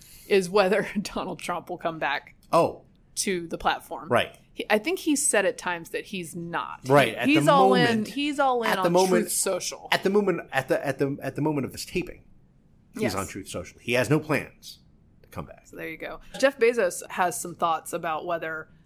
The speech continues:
Speaker 1: the Chinese government just gained a bit of leverage over the town square because Elon Musk has interests in China. Bezos owns the Washington Post, and you may have noticed, sends you everything to your house from China.
Speaker 2: <laughs>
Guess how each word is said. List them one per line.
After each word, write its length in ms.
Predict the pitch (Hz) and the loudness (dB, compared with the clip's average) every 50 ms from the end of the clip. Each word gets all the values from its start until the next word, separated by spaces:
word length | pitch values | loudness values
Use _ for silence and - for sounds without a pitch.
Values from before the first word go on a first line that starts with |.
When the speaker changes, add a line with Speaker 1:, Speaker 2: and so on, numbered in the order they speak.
| _ _ _ - | _ _ _ -10
Speaker 1:
the 120 | 214 190 190 | -6 -6 -4
Chinese 440 | - - 226 208 196 185 175 175 | -4 -2 -2 -2 -2 -4 -6 -4
government 420 | - 185 180 170 175 175 165 147 - | -4 -4 -4 -4 -4 -8 -10 -10 -12
just 240 | 175 160 - 185 165 | -12 -14 -14 -10 -6
gained 300 | 185 180 180 180 170 175 | -6 -6 -4 -6 -8 -8
a 40 | |
bit 140 | 165 180 165 | -6 -6 -6
of 160 | 165 160 160 | -8 -8 -8
leverage 460 | 160 175 170 160 170 175 156 160 - 180 | -6 -6 -6 -4 -6 -6 -8 -8 -8 -8
over 180 | 180 156 175 | -10 -10 -10
the 100 | 160 170 | -12 -14
town 300 | 165 - - 175 170 170 | -12 -10 -8 -8 -8 -8
square 400 | 151 - - - 185 175 175 170 | -10 -10 -8 -6 -4 -4 -4 -4
because 600 | 160 170 165 - - 170 156 156 156 - - - - - _ _ _ _ _ - | -6 -8 -8 -8 -8 -8 -8 -8 -10 -10 -12 -12 -14 -20 _ _ _ _ _ -4
Elon 300 | 208 196 185 180 175 175 | -2 0 0 -2 -2 -2
Musk 240 | 170 160 - - - | -4 -4 -4 -4 -4
has 320 | - 175 170 156 - - - | -4 -4 -2 -4 -8 -8 -6
interests 600 | 190 185 175 - 165 180 - - - - - - | -6 -6 -6 -6 -6 -8 -8 -10 -10 -12 -12 -8
in 160 | - 185 175 165 | -6 -6 -6 -4
China. 420 | - 180 170 170 160 151 151 - _ _ _ - - - _ _ - - - | -4 -4 -4 -4 -4 -8 -10 -12 _ _ _ -20 -20 -20 _ _ -14 -8 -4
Bezos 340 | - 427 453 480 415 - - | 0 2 2 2 2 0 -2
owns 240 | - 254 277 285 262 | -2 -2 -2 -2 -2
the 60 | 262 | -2
Washington 400 | 247 240 247 240 - 233 196 190 | -2 -2 -2 -2 -4 -8 -10 -8
Post, 360 | 190 - 262 233 202 - - - | -4 -2 0 0 0 -2 -6 -6
and 320 | - 196 190 190 190 - - | -6 -4 -4 -6 -8 -6 -4
you 100 | 202 214 | -4 -2
may 140 | 214 214 | -2 -2
have 160 | 214 214 196 214 | -2 -4 -4 -2
noticed, 420 | 220 214 208 190 - - - - | -2 -2 -2 -2 -4 -6 -6 -4
sends 400 | - - - 277 294 302 302 269 | -2 0 2 2 4 4 4 4
you 140 | 285 285 - | 2 2 2
everything 500 | 220 247 269 269 294 311 269 277 262 254 247 | 4 4 4 4 2 0 2 2 2 2 2
to 100 | 262 233 | 0 2
your 140 | 220 220 | 2 2
house 300 | 214 - 214 208 202 - | 4 4 4 4 4 2
from 220 | - - 220 202 202 | 4 4 4 4 4
China. 360 | - - 226 185 175 160 - - - - - | 2 2 2 2 2 0 -4 -8 -6 -4 -2
Speaker 2:
<laughs> 440 | 185 - - 160 - - - - | -2 -2 -2 -6 -6 -6 -10 -20